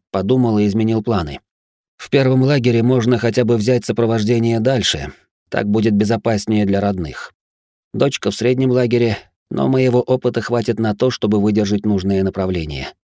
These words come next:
В крайнем случае, утром нужно будет сверить путь по вершинам братьев.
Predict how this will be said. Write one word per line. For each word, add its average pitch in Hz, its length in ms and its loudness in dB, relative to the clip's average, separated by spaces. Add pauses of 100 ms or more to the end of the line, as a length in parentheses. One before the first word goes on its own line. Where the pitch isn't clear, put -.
(360)
В - 60 -20
крайнем 120 360 0
случае, 117 460 0
утром 113 460 0
нужно 110 300 0
будет 104 260 0
сверить 107 400 -2
путь 110 200 -2
по - 80 -2
вершинам 104 500 0
братьев. - 540 -6